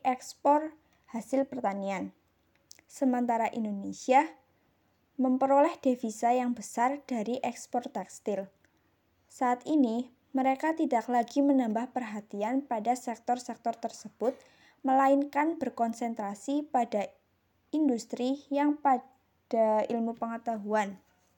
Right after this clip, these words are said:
misalnya komputer dan peralatan komunikasi canggih atau peralatan militer modern. Hal ini dikarenakan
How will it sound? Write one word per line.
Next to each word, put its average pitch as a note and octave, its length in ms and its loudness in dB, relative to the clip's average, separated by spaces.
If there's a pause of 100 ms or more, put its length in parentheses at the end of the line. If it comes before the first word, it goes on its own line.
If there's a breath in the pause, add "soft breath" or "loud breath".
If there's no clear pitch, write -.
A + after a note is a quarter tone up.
(440)
misalnya A3+ 720 -4 (480 soft breath)
komputer A#3 640 0
dan C4 240 4
peralatan C4 640 2
komunikasi B3+ 720 0
canggih G#3+ 560 -4 (400 soft breath)
atau D4 400 0
peralatan C4+ 560 4
militer B3 480 0
modern. G#3+ 480 -4 (600)
Hal A3 240 -2
ini D4 240 4
dikarenakan A#3 880 -2